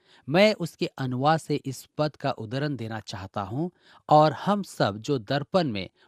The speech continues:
परमेश्वर के वचन में प्रभु की महिमा उघाड़े चेहरे देखते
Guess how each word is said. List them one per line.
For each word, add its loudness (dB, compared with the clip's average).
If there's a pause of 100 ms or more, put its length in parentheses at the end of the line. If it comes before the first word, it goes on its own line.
परमेश्वर 2
के -4
वचन -2
में -6 (320)
प्रभु 2
की -4
महिमा 0
उघाड़े -4
चेहरे -4
देखते -2